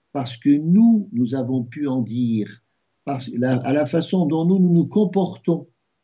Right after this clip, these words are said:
C'est par nos comportements aussi que se fait cette autorité. J'ai de l'autorité quand je vis moi-même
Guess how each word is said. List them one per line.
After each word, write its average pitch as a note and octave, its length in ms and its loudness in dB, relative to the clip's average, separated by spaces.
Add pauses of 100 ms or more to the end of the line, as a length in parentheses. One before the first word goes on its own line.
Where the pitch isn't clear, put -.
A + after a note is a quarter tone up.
(140)
C'est C#3 160 -4
par D3+ 260 -4
nos D#3+ 120 -2
comportements E3 1040 -4
aussi D#3 540 -4
que B2+ 120 -4
se A#2+ 200 -6
fait A#2 220 -4
cette - 280 -6
autorité. A#2 920 -4 (580)
J'ai D#3 200 2
de E3 120 2
l'autorité F3+ 840 0
quand E3 220 -4
je C3 640 -2 (100)
vis A#2+ 260 -2
moi-même G3+ 760 0